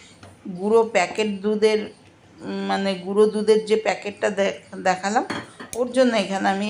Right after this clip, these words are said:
এই ছোট্ট হাতাটা দিয়ে তিন চার চামচ মতো দুধ তুলে নিলাম বাটিতে, নিয়ে ওটা একটু গুলিয়ে রাখ,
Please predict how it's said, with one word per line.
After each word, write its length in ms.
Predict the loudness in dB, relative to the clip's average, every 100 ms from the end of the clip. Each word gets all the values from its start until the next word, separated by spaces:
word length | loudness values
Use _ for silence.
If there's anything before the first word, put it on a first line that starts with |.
| -4
এই 60 | -4
ছোট্ট 220 | -6 -6 -6 -4
হাতাটা 380 | -4 -4 -4 -6 -6
দিয়ে 160 | -6 -8 -12 -14
তিন 160 | -10 -6
চার 180 | -6 -6
চামচ 340 | -6 -6 -6 -8
মতো 220 | -10 -10 -12 -14 -20 -20 -20 _ -12
দুধ 180 | -12 -12 -8
তুলে 280 | -4 -2 -2
নিলাম 240 | -2 -2 -2
বাটিতে, 420 | -2 -2 -6 -8 -10 -12 -20 _ _
নিয়ে 300 | -8 -4 -2 -2 -2
ওটা 160 | 0 0 -2
একটু 200 | -4 -6 -6 -10 _ _ -20 -20 -12
গুলিয়ে 360 | -6 -2 0 0 0
রাখ, 140 | -2